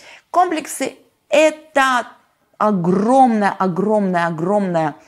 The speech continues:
сфера. И, э, это то, что внедряется в жизнь человека через очень разные, э, пути. Один из путей —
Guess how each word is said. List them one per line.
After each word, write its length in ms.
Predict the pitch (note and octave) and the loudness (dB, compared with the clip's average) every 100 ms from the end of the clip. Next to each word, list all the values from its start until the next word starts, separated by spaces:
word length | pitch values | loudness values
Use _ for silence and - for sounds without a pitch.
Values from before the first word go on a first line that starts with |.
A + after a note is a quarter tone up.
| _ | _
сфера. 680 | - - - F3+ D3+ F3+ G#3+ _ _ _ - - G3 _ - | -16 -14 0 2 4 0 -4 _ _ _ -20 -20 -20 _ -2
И, 360 | A3 G#3+ - - - | 0 0 -4 -14 -6
э, 400 | F#3 F#3+ F#3 F3+ F3 | 0 2 2 0 -2
это 260 | A3 G#3+ G3+ | -6 -2 -2
то, 540 | - - C4 C#4 C#4+ - | -2 -2 2 2 -2 -10
что 560 | - - _ C4 B3 | -12 -12 _ 2 4
внедряется 880 | F3+ G3+ G#3+ F3 G#3 G#3+ F3+ E3+ - | 4 2 0 2 4 4 4 0 -8
в 40 | E3+ | -4
жизнь 240 | F3+ F3+ | -2 -2
человека 760 | - D#3+ D#3+ D#3 D#3 D#3 G#3+ D4+ - - - - - | -6 -6 -2 0 0 -2 -6 -8 -16 -20 -20 -18 -8
через 460 | - C4 A#3 - - _ _ | -2 0 -2 -4 -14 _ _
очень 500 | C4 D#4 D#4+ E4 - - | 2 2 0 -6 -10 -8
разные, 920 | F3 F#3 F#3 G3 G3 G#3 G#3 G#3+ G#3 - - - | -2 2 2 2 0 -2 -2 -6 -8 -16 -20 -12
э, 600 | - E3+ E3+ E3+ E3+ E3 - - _ _ _ | -4 -2 0 2 2 2 -2 -16 _ _ _
пути. 440 | - A3 - - - _ _ _ _ _ _ - _ _ _ _ _ _ _ - | -4 -4 -2 -6 -10 _ _ _ _ _ _ -20 _ _ _ _ _ _ _ -2
Один 380 | G#3 F#3+ C#4+ | 2 4 2
из 120 | C#4+ C4+ | 2 -2
путей — 580 | A3+ - E3+ D#2+ - | -8 -4 -4 -4 -10